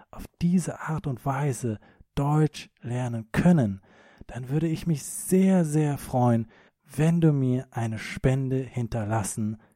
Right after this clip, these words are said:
könntest. Vielen Dank im Voraus.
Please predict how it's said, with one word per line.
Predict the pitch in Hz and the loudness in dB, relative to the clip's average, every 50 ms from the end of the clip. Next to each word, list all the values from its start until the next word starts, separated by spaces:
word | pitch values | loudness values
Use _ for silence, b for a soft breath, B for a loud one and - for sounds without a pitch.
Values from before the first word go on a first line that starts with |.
| b _ | b _
könntest. | - - 98 87 85 - 101 90 87 - - - _ _ _ _ _ _ | -4 -2 -2 -2 -4 -6 -12 -14 -14 -16 -20 -20 _ _ _ _ _ _
Vielen | - - - 180 196 208 208 202 175 151 | -8 2 4 6 6 8 6 4 4 4
Dank | 151 143 139 131 131 139 - - _ _ _ _ _ _ _ | 2 2 2 2 0 -2 -6 -10 _ _ _ _ _ _ _
im | - 123 117 104 | -8 -8 -6 -6
Voraus. | - - 110 101 95 113 120 131 135 135 135 - - | -6 -6 -6 -4 -2 0 2 4 4 2 2 -2 -8